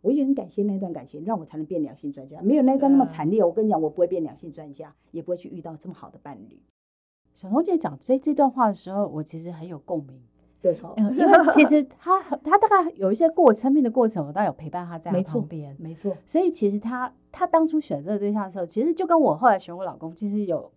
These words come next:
Speaker 2: 有共-，有同样的点啊。就是说，我们在年轻的时候，我们都会有对，呃，另外一半有个就是幻想跟憧憬。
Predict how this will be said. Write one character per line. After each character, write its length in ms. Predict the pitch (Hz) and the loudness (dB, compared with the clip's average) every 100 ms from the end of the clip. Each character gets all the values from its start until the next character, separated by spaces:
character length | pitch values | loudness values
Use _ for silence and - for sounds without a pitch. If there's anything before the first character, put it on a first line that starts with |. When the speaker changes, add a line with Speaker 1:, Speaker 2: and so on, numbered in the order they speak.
| - | -10
Speaker 2:
有 120 | 170 | -10
共-， 240 | 160 302 - | 0 0 2
有 80 | - | -2
同 240 | - 190 | -4 -8
样 160 | 226 240 | -8 -8
的 80 | 196 | -10
点 260 | - 147 - | -10 -14 -14
啊。 120 | - _ _ _ _ | -20 _ _ _ _
就 160 | - 427 | -2 0
是 60 | 415 | 2
说， 240 | 392 403 - _ _ _ | 2 2 0 _ _ _
我 140 | 185 | -2
们 120 | 202 | 0
在 140 | 262 330 | 4 4
年 200 | 254 226 | 4 2
轻 120 | 269 | 2
的 40 | 262 | 0
时 140 | 226 | 2
候， 60 | 202 | 0
我 40 | |
们 120 | 160 | -2
都 140 | 160 208 | -4 -2
会 280 | 233 208 - | -2 -2 -6
有 140 | 151 139 - | -16 -10 0
对， 380 | 269 190 - _ _ | 2 2 -4 _ _
呃， 160 | 175 | -6
另 120 | 165 233 | -2 0
外 120 | 214 | 0
一 20 | |
半 140 | 214 196 | 0 -2
有 100 | 139 | -6
个 340 | 165 156 151 _ | -12 -14 -14 _
就 100 | 220 | -4
是 100 | 220 | -2
幻 240 | 220 196 | 0 -2
想 100 | 170 | -2
跟 160 | 143 170 | -16 -20
憧 320 | - 165 170 | -18 -18 -18
憬。 180 | - | -20